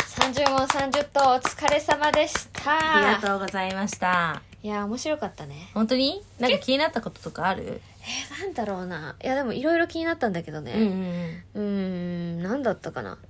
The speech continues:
Speaker 2: <laughs>
Speaker 1: いや、いや、でも、なんか、あの、異性に関する質問に関しては、
Speaker 2: しのちゃんが好きなだけやん、
Speaker 1: いや、
Speaker 2: それ。
Speaker 1: 本当にね、聞いてて飽きないのよ。<laughs> あ、そういうとこ見てんだ、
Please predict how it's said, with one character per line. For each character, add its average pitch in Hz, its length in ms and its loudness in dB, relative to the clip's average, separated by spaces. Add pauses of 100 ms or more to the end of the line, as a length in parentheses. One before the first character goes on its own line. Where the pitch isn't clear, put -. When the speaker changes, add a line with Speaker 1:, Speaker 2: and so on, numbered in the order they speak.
(160)
Speaker 2:
<laughs> 247 260 -2
Speaker 1:
い 294 60 2
や、 262 80 6
い - 40 -6 (580)
や、 240 140 6
で 233 100 6
も、 202 200 0 (360)
な 196 80 0
ん 277 60 -4
か、 - 260 4 (100)
あ 208 120 0
の、 202 160 -4
異 359 140 -2
性 262 640 2
に 208 180 -2
関 208 260 -2
す 220 160 -2
る 180 140 -2
質 - 260 -8
問 196 180 -2
に 196 120 -4
関 220 240 -2
し - 80 -12
て - 100 -4
は、 180 140 0
Speaker 2:
し 170 160 6 (180)
の 453 60 -4
ち - 60 12
ゃ 233 40 12
ん 202 80 6
が 175 100 4
好 - 140 -4
き 494 180 6
な 320 100 10
だ 220 160 10
け 466 100 8 (180)
や 285 80 12
ん、 233 60 10
Speaker 1:
い - 20 10
や、 240 80 8
Speaker 2:
そ 208 100 8
れ。 180 400 6
Speaker 1:
本 302 220 0
当 311 100 2
に 302 140 0
ね、 254 300 0
聞 269 180 -8
い - 20 -6
て 294 120 -2
て 240 100 0
飽 196 100 4
き 226 140 -8
な 220 100 -2
い 202 80 -4
の 175 60 -6
よ。 156 200 -8 (400)
<laughs> - 460 2
あ、 240 160 10 (220)
そ - 200 0
う - 20 6
い 302 40 6
う 285 40 -12
と 349 100 6
こ 247 120 4
見 220 160 0
て 254 180 0
ん 190 120 -2
だ、 170 100 -4